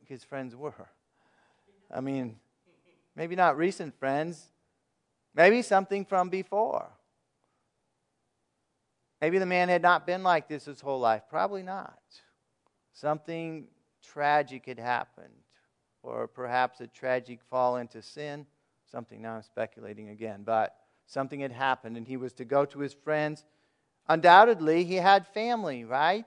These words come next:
He had to have a mother and father, and perhaps he had siblings. And he was definitely the black sheep of the family, as they say.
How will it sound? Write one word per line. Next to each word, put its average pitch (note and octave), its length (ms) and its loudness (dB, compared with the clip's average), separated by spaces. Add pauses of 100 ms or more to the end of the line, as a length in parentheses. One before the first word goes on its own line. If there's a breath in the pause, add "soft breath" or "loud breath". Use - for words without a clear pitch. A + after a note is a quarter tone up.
He D#3 140 -10
had D#3 240 0
to F3 120 0
have C#3+ 440 2 (440)
a A#2 80 -10
mother B2+ 380 0
and B2+ 160 -8
father, B2 400 0
and D3+ 100 -10
perhaps B2+ 480 -2
he C#3 140 -14
had C#3+ 180 -4
siblings. - 680 -12 (1400)
And A#2+ 140 -12
he C3 80 -10
was C3 200 -8
definitely B2+ 520 -4
the A#2 160 -10 (180)
black A#2 300 -2
sheep - 300 -20
of G#2+ 60 -20
the G#2 60 -20
family, A2 460 -14
as G#2 200 -18
they G#2 200 -16
say. G2+ 300 -14